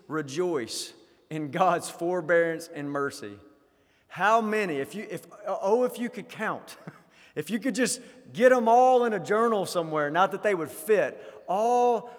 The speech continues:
the, the, the hard-hearted and ignorant decisions that we have made. And God has been so kind and so forbearing and so merciful to us. If we could just count it all up and see God's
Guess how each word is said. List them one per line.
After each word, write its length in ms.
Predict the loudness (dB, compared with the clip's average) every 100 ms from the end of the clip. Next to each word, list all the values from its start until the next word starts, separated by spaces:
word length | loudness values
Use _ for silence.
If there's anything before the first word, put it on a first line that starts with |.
| -10
the, 240 | -2 -2 -2
the, 200 | -8 -10 -14 -20 -12
the 220 | -10 -12 -16 _ _
hard-hearted 1080 | _ -2 2 4 2 0 2 2 4 2 0 -8 -12
and 160 | -10 -10 -2
ignorant 480 | -2 -2 -4 -4 -6
decisions 800 | -8 -2 -2 -2 -8 -10 -12 -18 _
that 160 | -10 -6
we 180 | -4 -4
have 120 | -6
made. 400 | -6 -4 -6 -10 -18 -20 _ _ -16
And 160 | -10
God 260 | -6 -6 -6
has 140 | -12
been 180 | -14 -14
so 240 | -10 -10
kind 480 | -10 -12 -12 -14 -18 -20 _ _ _ -20
and 100 | -16
so 240 | -12 -12
forbearing 720 | -12 -14 -12 -12 -14 -16 -20 _ _ _ _
and 80 | -18
so 180 | -12 -10
merciful 540 | -10 -12 -14 -20 -20
to 60 | -20
us. 400 | -20 -20 _ _ _ _ _ _ _ _ _ _ _ _ _ _ _ _ _
If 100 | -16
we 80 | -14
could 140 | -12
just 180 | -14 -16
count 240 | -14 -10 -6
it 80 |
all 280 | -4 -4 -4
up 420 | -8 -10 -18 -20 _ _ _ _ _ _ _
and 100 | -20
see 200 | -14 -10
God's 560 | -4 -2 -2 -6 -16